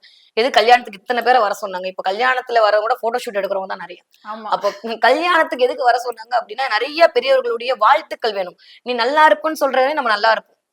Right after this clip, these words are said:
Speaker 1: So வார்த்தைகளுக்கு நிறைய மேஜிக் இருக்கு. அப்போ குழந்தை இல்லாதவர்கள் கண்டிப்பாக வளகாப்பிலோ இல்ல, அஹ், குழந்தையுடைய பேர் வைக்கிற இடத்துலயோ போய் கலந்துக்கங்க. நிறைய வந்து அந்த குழந்தைகளை எடுத்து உங்க மடியில வச்சுக்கோங்க. இதுவே நிறைய உங்களுக்கான ஒரு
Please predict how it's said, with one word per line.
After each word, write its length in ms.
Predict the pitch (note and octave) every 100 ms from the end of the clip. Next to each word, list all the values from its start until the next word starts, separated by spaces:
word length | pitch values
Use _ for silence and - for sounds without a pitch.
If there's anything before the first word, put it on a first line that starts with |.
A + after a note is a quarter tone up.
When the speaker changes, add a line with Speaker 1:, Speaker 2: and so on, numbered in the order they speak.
| _ _
Speaker 1:
So 140 | - G3+
வார்த்தைகளுக்கு 440 | G#3+ - C#4 A#3
நிறைய 500 | G3 G3 A3 C#4+ D4
மேஜிக் 380 | A3 D#4+ - -
இருக்கு. 220 | F3 - - _ - -
அப்போ 240 | G3+ A3+
குழந்தை 500 | A3 B3 D4 D4+ D4+
இல்லாதவர்கள் 720 | A3+ A3 A3+ A3+ G3+ - A#3+ -
கண்டிப்பாக 920 | G#3 A3+ B3+ C4+ - A3 G3 G3 B3+ - - _ G3
வளகாப்பிலோ 720 | G3+ B3 B3+ - F3+ F3+ A3 C#4 - -
இல்ல, 260 | G3+ A3 A#3+ C4+ - _ _ -
அஹ், 200 | G3+ G3
குழந்தையுடைய 520 | A#3+ B3+ C4+ A3+ G#3 G3+ _
பேர் 220 | - C4 C4
வைக்கிற 220 | A#3 G3
இடத்துலயோ 340 | F#3+ G3 A3
போய் 180 | B3 A3+
கலந்துக்கங்க. 540 | - G#3+ B3+ A3+ D#3+ E3+ - - - -
நிறைய 500 | - G#3 B3 C#4 D4+
வந்து 200 | C#4 A#3
அந்த 120 | B3+ G#3+
குழந்தைகளை 400 | A3+ B3+ B3+ G#3
எடுத்து 220 | G#3 A3+
உங்க 100 | F#3+
மடியில 280 | F#3 - G#3+
வச்சுக்கோங்க. 520 | F#3 - F#3 D#3+ D3+ D#3 -
இதுவே 320 | G3 A#3 C#4+
நிறைய 440 | A#3 G3 G#3 B3+
உங்களுக்கான 360 | B3+ G#3 F#3+ G#3
ஒரு 180 | G3